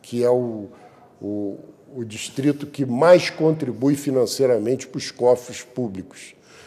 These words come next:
Para as pessoas, mas não é passar ali no centro de Conselheiro, não. As pessoas olharem o descaso da municipalidade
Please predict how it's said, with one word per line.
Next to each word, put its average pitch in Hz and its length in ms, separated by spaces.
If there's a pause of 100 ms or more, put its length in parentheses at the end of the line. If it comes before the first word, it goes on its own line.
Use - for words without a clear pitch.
(160)
Para 147 100
as 139 120
pessoas, 151 420
mas 185 260
não 220 80
é 233 60
passar 190 420
ali 175 160
no 156 100
centro 143 460
de - 100
Conselheiro, 117 540
não. 101 260 (280)
As 107 160
pessoas 139 640
olharem 123 680 (720)
o 147 140
descaso 139 920
da 127 140
municipalidade 127 1200